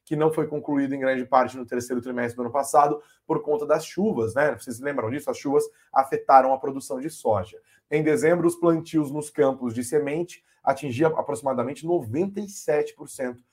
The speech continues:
da área total. A boa safra reforçou também que no quarto trimestre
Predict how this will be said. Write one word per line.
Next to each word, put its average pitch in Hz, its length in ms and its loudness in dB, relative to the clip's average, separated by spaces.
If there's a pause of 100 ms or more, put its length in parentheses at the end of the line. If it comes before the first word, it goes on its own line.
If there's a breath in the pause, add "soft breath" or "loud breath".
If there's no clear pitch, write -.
(180)
da 135 120 6
área 131 180 6
total. - 480 -10 (240)
A 120 60 4
boa 123 180 6
safra 127 380 2
reforçou 120 580 -2
também 143 320 -2
que 160 120 -12
no 151 80 -6
quarto 127 360 4
trimestre 147 560 -6